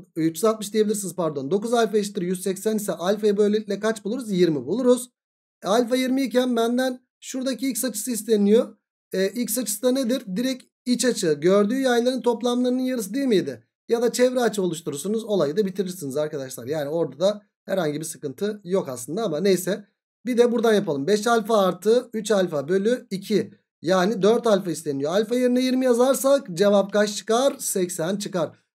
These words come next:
Dördüncü soru Denizli oldu. Geldik beşe. Şimdi oran verilmiş. Burası K iken neresi A C?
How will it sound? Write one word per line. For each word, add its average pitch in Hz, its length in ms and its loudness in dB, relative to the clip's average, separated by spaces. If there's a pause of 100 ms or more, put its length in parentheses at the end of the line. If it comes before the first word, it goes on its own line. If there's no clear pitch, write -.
Dördüncü 185 400 4
soru 208 260 -4
Denizli 139 340 2
oldu. 233 520 2
Geldik 170 380 -2
beşe. 180 300 0 (920)
Şimdi 262 400 0
oran 254 480 4
verilmiş. 214 480 4
Burası 226 340 2
K 240 240 2
iken 247 420 0
neresi 208 460 2
A 185 260 2
C? 170 320 0